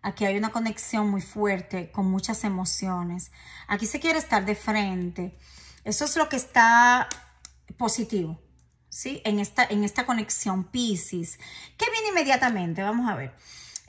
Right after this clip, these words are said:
El dos de espada. Decisiones que se van a tomar. ¿Ok? Decisiones que son importantes. Ustedes ven, el dos de espada son decisiones, pero que están en el pensamiento. Vamos a sacar otra cartita por eso.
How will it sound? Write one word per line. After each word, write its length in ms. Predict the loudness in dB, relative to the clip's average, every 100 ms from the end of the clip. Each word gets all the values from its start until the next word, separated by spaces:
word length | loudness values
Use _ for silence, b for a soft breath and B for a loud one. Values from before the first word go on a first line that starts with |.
| 6
El 360 | 6 6 4
dos 360 | 4 4 2 2
de 180 | 4 4
espada. 540 | 0 -4 0 2 2 0
Decisiones 760 | 0 0 0 -2 0 0 -2
que 100 | -4
se 160 | -4 -2
van 160 | -2 -2
a 140 | -4
tomar. 440 | -4 -4 -4 -8 -12 _ _ _ _ _ _ _ _ _
¿Ok? 140 | -4 -2
Decisiones 720 | 0 0 0 -2 -2 -2 -2
que 100 | 0
son 200 | 2 2
importantes. 1160 | 0 -2 -4 2 2 2 0 -4 -6 -6 -6
Ustedes 360 | -6 -4 -2 -2
ven, 340 | -4 -4 -6 -6
el 140 | -4
dos 140 | -2
de 60 | -2
espada 400 | -4 -4 -2 -2
son 220 | -2 -4
decisiones, 800 | -4 -6 -8 -6 -6 -6 -4 -6 B B B B B B _ 0
pero 260 | 6 6 6
que 80 | 0
están 300 | 0 2 2
en 100 | 0
el 120 | 0
pensamiento. 1040 | -2 -2 -2 -2 -2 -4 -4 -4 -6 -10 -4
Vamos 240 | -2 0
a 60 | -2
sacar 320 | -2 -2 -2
otra 180 | -4 -2
cartita 480 | -4 -4 -6 -6
por 160 | -6 -6
eso. 480 | -4 -6 -6 -8